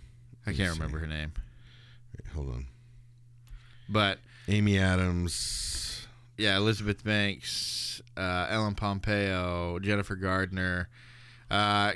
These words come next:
Speaker 1: can't think of the other one right now. I'll think of it in a bit. But, uh, it's, uh, it's interesting. Did you know that this movie was first, uh, um, it was first gonna be done by Gore Verbinski?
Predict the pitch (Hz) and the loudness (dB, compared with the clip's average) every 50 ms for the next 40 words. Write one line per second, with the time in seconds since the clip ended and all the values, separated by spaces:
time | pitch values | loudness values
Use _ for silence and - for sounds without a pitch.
0 | - - - 175 160 - 156 139 139 117 120 110 107 104 101 98 95 92 92 90 | -2 -2 -2 0 2 2 4 4 4 4 4 4 4 4 4 2 2 2 2 0
1 | 87 87 87 85 87 87 90 92 92 - - 95 - 92 85 87 87 80 82 82 | 0 -2 -2 -2 -2 -2 -2 -2 -4 -4 -4 -6 -6 -6 -6 -6 -6 -6 -6 -6
2 | 78 87 87 85 58 85 90 92 90 90 90 92 90 87 87 85 85 - - - | -4 -4 -4 -4 -4 -4 -4 -2 0 0 0 0 0 0 0 -2 -2 -4 -10 -18
3 | - - - - - - - - - - - - - - - - - - 117 135 | -20 -20 -20 -20 -20 -20 -20 -20 -20 -20 -20 -20 -20 -20 -20 -14 -4 0 0 0
4 | 131 - - - 151 147 147 143 147 147 175 170 - - 202 226 - 208 165 - | 2 2 2 4 4 4 4 4 4 4 2 2 4 4 2 4 4 2 2 2
5 | - 139 123 117 107 127 123 147 180 175 180 175 175 156 151 127 131 156 151 143 | 2 0 2 2 2 2 2 2 4 4 6 6 6 4 4 2 2 2 2 2
6 | - - 139 151 156 143 143 143 131 117 120 113 - - - - 131 131 131 123 | 2 2 4 4 6 6 4 4 4 4 2 2 2 0 0 4 4 6 6 6
7 | 117 - - - - - - - 104 107 107 104 101 98 95 92 92 92 87 - | 4 2 -2 -4 -6 -8 -6 -2 2 4 4 4 4 4 4 4 4 2 0 -2
8 | - - - - - - 104 104 98 92 90 87 85 82 80 76 73 76 - - | -8 -16 -20 -18 -8 -4 0 0 2 2 2 0 -2 -4 -6 -6 -8 -10 -10 -14
9 | - - - - - - - 120 120 117 104 - - 135 127 - - 135 123 110 | -16 -18 -16 -16 -16 -8 -4 0 2 2 2 2 2 2 0 0 0 0 0 2
10 | 110 107 95 113 110 113 110 104 98 101 95 95 92 - 104 107 110 110 101 92 | 2 0 2 2 2 2 2 2 2 2 2 2 2 2 2 4 4 4 4 2
11 | 95 87 80 92 98 101 - - - - 50 - | 0 -2 0 0 -2 -2 -2 -6 -12 -14 -16 -16